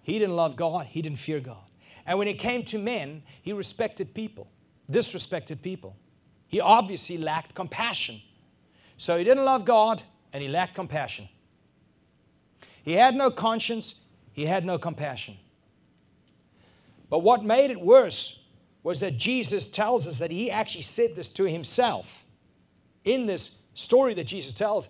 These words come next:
Jesus says, "And he said to himself, 'I don't fear God, and I do not <laughs> respect man.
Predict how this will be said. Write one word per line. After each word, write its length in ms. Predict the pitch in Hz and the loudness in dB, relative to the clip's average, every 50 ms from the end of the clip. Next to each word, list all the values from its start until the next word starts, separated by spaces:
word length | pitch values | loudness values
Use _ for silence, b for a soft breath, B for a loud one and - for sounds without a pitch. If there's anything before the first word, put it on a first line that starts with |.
| b b b b b b | b b b b b b
Jesus 340 | - - 233 208 185 175 - | -6 -6 -4 -4 -4 -4 -2
says, 160 | 214 202 165 | -2 -2 -2
"And 160 | 160 196 226 | -2 -4 -2
he 80 | 233 208 | -2 -2
said 320 | - - 269 277 262 - | -2 -2 -2 -2 -2 -2
to 100 | - 254 | -2 -2
himself, 720 | 233 220 202 - - - 302 277 233 156 131 127 - - - _ _ _ _ _ _ _ _ _ _ _ _ | -2 -2 -2 0 6 8 8 8 8 6 2 0 -4 -10 -18 _ _ _ _ _ _ _ _ _ _ _ _
'I 460 | 180 226 262 269 277 269 277 226 165 - | 8 10 10 10 8 6 4 2 2 2
don't 400 | 254 269 269 262 262 262 - - | 2 2 4 2 0 -2 -6 -8
fear 380 | - - 254 254 262 254 240 | -10 -8 0 4 4 4 4
God, 560 | 240 - - 233 202 180 143 110 95 92 - - _ _ _ _ _ _ _ _ _ - - - - | 4 4 4 6 6 6 4 2 -2 -8 -16 -20 _ _ _ _ _ _ _ _ _ -20 -14 -6 -2
and 340 | 254 277 254 196 170 165 151 | 0 2 2 2 0 -4 0
I 200 | - 185 196 190 | 2 2 4 4
do 340 | 151 120 - 285 294 285 269 | 2 2 2 4 4 4 6
not 300 | 254 240 240 240 240 - | 6 6 6 6 6 4
<laughs> 0 | |
respect 720 | 226 214 - - - - - 254 - - - 156 139 - | 2 2 2 -2 -10 -4 -2 -2 -2 -4 -6 -14 -10 -8
man. 340 | 185 196 - - 147 127 | -8 -8 -8 -8 -12 -16